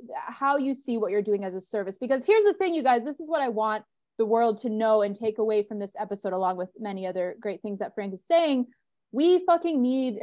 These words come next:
<laughs> we need farmers. We need people that love farming. We need money in the hands of farmers that are doing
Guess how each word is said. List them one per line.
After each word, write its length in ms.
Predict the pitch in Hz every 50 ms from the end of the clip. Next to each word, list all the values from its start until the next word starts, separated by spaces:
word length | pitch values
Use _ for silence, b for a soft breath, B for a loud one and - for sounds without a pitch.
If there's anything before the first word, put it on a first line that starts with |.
| 254 -
<laughs> 140 | - 247 214
we 140 | 233 254 247
need 280 | 240 254 262 262 233 -
farmers. 420 | - 220 214 208 196 185 170 170 180
We 80 | 202 208
need 180 | 214 233 220 226
people 220 | - 262 247 233
that 140 | 226 185 190
love 200 | 202 202 202 196 - -
farming. 520 | 196 190 196 196 190 180 175 175 175 190
We 140 | 214 214 214
need 400 | 214 220 226 233 240 247 262 254 _ _ _ _ -
money 360 | 214 220 226 233 226 220 220
in 80 | 214 208
the 80 | 202 196
hands 400 | 214 240 233 233 233 220 214 226
of 120 | 208 214
farmers 420 | - 202 190 190 185 185 180 185 -
that 140 | 208 190 190
are 100 | 185 185
doing 600 | 180 220 214 214 208 196 185 180 180 180 175 180